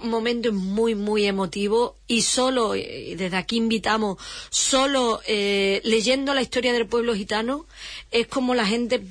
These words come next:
las personas pueden entender el, el, todo lo que ha pasado el pueblo gitano y el por qué el pueblo gitano puede encontrarse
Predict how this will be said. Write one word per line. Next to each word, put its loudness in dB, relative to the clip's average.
las 0
personas 0
pueden 0
entender 0
el, 0
el, -2
todo 2
lo 0
que -2
ha 0
pasado -4
el -4
pueblo 0
gitano 0
y 4
el 0
por -6
qué -2
el -4
pueblo 0
gitano -2
puede 0
encontrarse -2